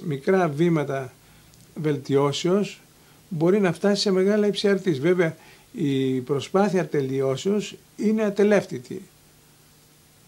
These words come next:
Διότι ο Θεός είναι άπειρος και ο, ο άνθρωπος όσο και να τελειοποιηθεί ψυχικά, ηθικά, δεν θα φτάσει στο Θεό. Όμως είναι μια ευλογημένη προσπάθεια, την οποία ευλογεί ο Θεός.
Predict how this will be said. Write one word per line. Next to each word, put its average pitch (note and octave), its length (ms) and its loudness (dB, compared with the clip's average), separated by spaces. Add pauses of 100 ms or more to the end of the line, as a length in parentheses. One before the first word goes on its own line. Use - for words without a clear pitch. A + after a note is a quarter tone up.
(440)
Διότι F#3+ 380 4
ο F3 120 -2
Θεός F#3 380 2
είναι A3 180 -2
άπειρος C3+ 520 0
και F#3+ 320 -2 (540)
ο, F#3+ 160 0
ο F#3+ 140 0
άνθρωπος F#3 520 2
όσο G3+ 340 2
και D#3+ 180 -4
να C3+ 140 -4
τελειοποιηθεί C3 800 -4
ψυχικά, - 540 -10
ηθικά, E3 600 -4 (600)
δεν G#3 180 4
θα E3+ 120 0
φτάσει B2+ 240 -2
στο A#2+ 160 -8
Θεό. G#2+ 340 -10 (640)
Όμως G3 340 2
είναι G#3+ 160 2
μια G#3 180 2
ευλογημένη G3 560 2
προσπάθεια, G3 500 -2
την C#3+ 100 -6
οποία D3 260 -4
ευλογεί G#3 340 0
ο D#3+ 80 2
Θεός. A2+ 380 -10